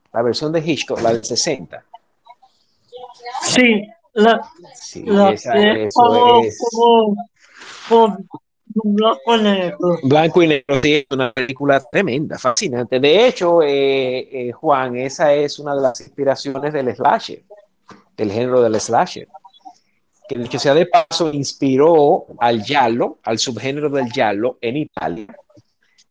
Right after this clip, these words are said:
Speaker 1: y eventualmente el giallo terminó inspirando al slasher americano. Pero esa película de Hitchcock, la de La Psicosis, La Psycho de sesenta, es, eh, prácticamente una película seminal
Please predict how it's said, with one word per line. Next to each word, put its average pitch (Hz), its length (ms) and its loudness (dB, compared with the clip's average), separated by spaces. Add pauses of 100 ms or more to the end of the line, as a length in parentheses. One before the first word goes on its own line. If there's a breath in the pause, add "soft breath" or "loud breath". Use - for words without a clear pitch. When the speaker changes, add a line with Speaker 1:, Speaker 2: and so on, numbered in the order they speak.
(480)
Speaker 1:
y 233 360 6
eventualmente 185 920 4
el 147 140 2
giallo 165 400 2
terminó 117 360 -6
inspirando 139 760 -2 (480 soft breath)
al 110 220 -2
slasher 131 560 0
americano. - 680 -10 (440)
Pero 196 140 -4
esa 170 160 -4
película 160 400 0
de 139 100 2
Hitchcock, 135 580 -2
la 101 140 -2
de 95 100 -4 (140)
La 98 100 -10
Psicosis, 127 600 -4
La 98 140 -10
Psycho - 520 -10
de - 60 -16
sesenta, 120 640 -10 (800)
es, 113 720 -2
eh, 113 80 -8
prácticamente 131 680 0
una 127 200 0
película 127 360 -2
seminal 127 720 -2